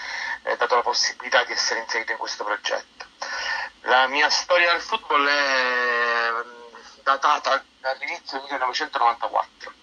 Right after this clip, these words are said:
Ho cominciato a, io sono di Palermo, ho cominciato a giocare, eh, a flag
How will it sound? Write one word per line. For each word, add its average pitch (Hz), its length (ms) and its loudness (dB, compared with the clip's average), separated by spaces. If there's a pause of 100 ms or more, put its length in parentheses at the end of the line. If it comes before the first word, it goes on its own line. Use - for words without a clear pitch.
(500)
Ho 113 120 -4
cominciato 123 420 2
a, 131 100 -2
io 127 120 -4
sono 123 160 4
di 117 80 -4
Palermo, 165 460 4
ho 139 40 0
cominciato 120 380 -8
a 120 60 -2
giocare, 110 520 0 (760)
eh, 98 720 -4
a 104 40 0
flag 156 680 2